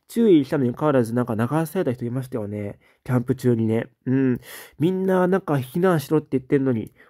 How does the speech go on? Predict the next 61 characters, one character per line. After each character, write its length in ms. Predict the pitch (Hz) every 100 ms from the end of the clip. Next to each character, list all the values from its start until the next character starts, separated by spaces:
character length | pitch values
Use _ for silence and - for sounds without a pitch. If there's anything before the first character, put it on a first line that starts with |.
| -
大 200 | 156 165
雨 160 | 160
注 160 | - 170
意 60 |
報 160 | 151 147
と 80 | 117
か 60 | 107
警 200 | 160 151
報 180 | 170
と 80 | 165
か 80 | 127
で-、 140 | 120 131
出 140 | 135
て、 120 | 151
出 160 | 135 139
て 100 | 127
も、 320 | 117 117 104 _ - - _
熱 240 | 147 135 165
帯 120 | 160
低 180 | 151 160
気 160 | -
圧 140 | 156 147
と 80 | 131
か 80 | 110
が 100 | 117
な 80 |
ん 20 | 113
か 100 | 104
来 100 | -
て 120 | 135
も、 120 | 113
な 100 | 110
ん 20 | 110
か 80 |
全 260 | 104 127 151
然 180 | 180 180
避 100 | 170
難 160 | 175 131
し 60 |
な 60 | 139
か 80 | 131
っ 60 |
た 100 | 123
人 100 | 117
が 100 | 120
い 60 | 110
て、 220 | - 110 - - - -
結 160 | 139
局 360 | - 147 160 156
流 100 | 139 151
さ 80 | 151
れ 60 | 151
ち 40 |
ゃ 40 | 120
っ 20 |
た 180 | - 110
ん 40 |
で 60 | 101
す 80 | 104
よ 100 | 110
ね。 340 | 98 101 110